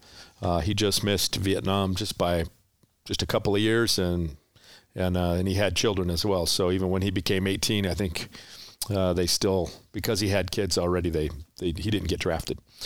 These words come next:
Uh, but, uh, I guess for me, growing up in Mon-, in Montana, you know, there isn't, there isn't the, uh, the opportunities that, that you, you have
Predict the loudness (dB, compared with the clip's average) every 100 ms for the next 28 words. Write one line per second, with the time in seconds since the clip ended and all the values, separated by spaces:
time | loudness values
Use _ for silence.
0 | -10 -8 -2 2 2 2 2 0 2 2
1 | 4 4 2 0 -12 -18 -20 -20 -20 -20
2 | -8 -2 2 4 2 2 2 4 2 2
3 | 2 4 2 2 2 0 -4 -6 -2 2
4 | 2 2 2 2 2 2 2 4 4 4
5 | 2 -2 -2 2 4 4 2 2 2 4
6 | 4 4 4 4 4 0 -4 -20 _ _
7 | _ _ -20 _ -4 0 0 0 0 0
8 | 0 0 0 -2 -2 -4 -4 -2 -6 -8
9 | _ -10 -2 2 2 0